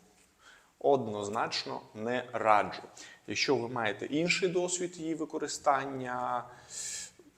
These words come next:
краще, будь ласка, діліться в коментарях, розповідайте. Радо дізнаюся про ваш досвід.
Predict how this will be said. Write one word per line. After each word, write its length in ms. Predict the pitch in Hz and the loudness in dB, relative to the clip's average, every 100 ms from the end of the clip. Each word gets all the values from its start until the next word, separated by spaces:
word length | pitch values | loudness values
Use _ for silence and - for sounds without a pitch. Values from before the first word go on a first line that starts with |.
| _ _ | _ _
краще, 520 | - 110 135 143 - | 6 8 8 6 2
будь 200 | 117 113 | 0 2
ласка, 320 | 113 110 - 101 | 4 4 0 -4
діліться 360 | 110 113 107 | -4 -4 -4
в 80 | - | -8
коментарях, 800 | - 101 92 113 143 165 - - - | -10 -12 -6 2 4 4 0 -14 -8
розповідайте. 1160 | 110 104 - 104 104 117 151 156 - 139 139 135 - - - _ 110 | -4 -2 -2 -2 2 4 4 2 -2 -2 -2 -8 -20 -20 -20 _ -10
Радо 1040 | 104 110 135 151 151 156 156 143 135 127 - - - - _ _ _ _ _ _ _ _ _ _ _ 120 | 0 4 4 4 2 4 4 2 0 -2 -10 -20 -20 -20 _ _ _ _ _ _ _ _ _ _ _ -8
дізнаюся 560 | 110 98 135 156 - | -6 -4 -4 -2 -4
про 300 | - 120 131 | 0 2 4
ваш 260 | 117 110 - - | 4 2 2 -2
досвід. 460 | 107 107 104 - | 0 2 2 0